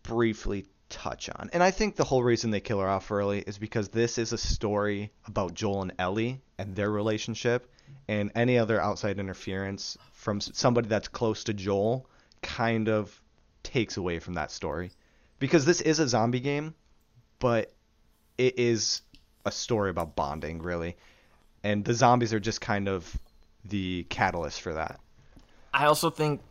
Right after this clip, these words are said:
Speaker 2: Tess's death was necessary almost in order to get Joel to get this.
Speaker 1: Mm-hmm.
Speaker 2: The whole time while Joel's been a smuggler and Tess has been, like, a, his partner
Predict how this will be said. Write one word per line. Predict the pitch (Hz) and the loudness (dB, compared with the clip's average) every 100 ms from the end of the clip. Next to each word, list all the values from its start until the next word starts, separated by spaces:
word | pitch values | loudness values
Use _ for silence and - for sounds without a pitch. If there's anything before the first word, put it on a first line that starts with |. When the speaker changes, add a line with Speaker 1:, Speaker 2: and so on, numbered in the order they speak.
| - | -14
Speaker 2:
Tess's | - 139 135 - 139 131 | -2 2 2 2 0 0
death | 131 123 131 - | 2 2 2 -2
was | 127 131 123 | 0 0 2
necessary | 131 123 143 143 147 147 | 0 0 0 6 6 6
almost | 127 143 147 - - | 4 4 4 2 -2
in | 143 | -2
order | - 147 147 | 2 2 2
to | 143 - - 135 143 | 0 -4 0 2 2
get | 139 151 151 | 2 2 2
Joel | 151 170 170 165 | 4 6 6 4
to | 170 | 0
get | 170 - | 0 2
this. | 185 185 - - - - | 2 2 -2 -14 -20 -8
Speaker 1:
Mm-hmm. | 127 110 101 90 85 _ _ _ _ _ _ _ | -4 -4 -4 -6 -10 _ _ _ _ _ _ _
Speaker 2:
The | 160 | 6
whole | 175 180 | 8 6
time | 175 151 156 156 - | 8 8 8 4 0
while | 135 139 139 131 76 - _ - 143 | 6 8 8 4 -2 -14 _ -14 0
Joel's | 156 147 135 | 6 6 6
been | 147 131 | 0 0
a | |
smuggler | - 139 135 131 135 135 135 131 | 0 4 4 6 6 8 6 2
and | 135 131 135 135 131 - | -2 -2 -2 -4 -6 -4
Tess | - 131 - | 0 0 0
has | 135 | -4
been, | 135 131 | -2 -2
like, | 131 | -4
a, | 123 - - | -8 -14 -12
his | 147 | -10
partner | 127 - 135 135 131 127 | 2 6 6 4 -2 -4